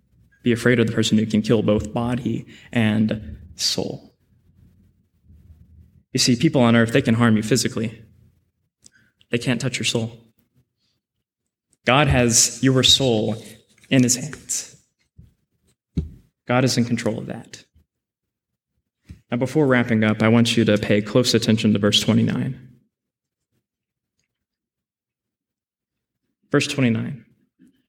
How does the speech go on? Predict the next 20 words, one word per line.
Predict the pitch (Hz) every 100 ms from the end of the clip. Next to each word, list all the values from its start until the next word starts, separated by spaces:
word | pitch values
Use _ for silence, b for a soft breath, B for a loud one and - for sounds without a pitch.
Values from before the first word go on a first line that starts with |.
| _ _ _
"For | 180
it | 165
has | 139
been | 147
granted | 143 151 196 175 180
to | - 202
you | 170 147
that | 147 147
for | 143
the | 127
sake | - 220 220 202
of | 170
Christ | - 202 180 -
you | 170
should | 170
not | 165 180
only | 185 175
believe | 156 156 139 170 247 269
in | 180 147
him, | 143 143 139 151 220 220 B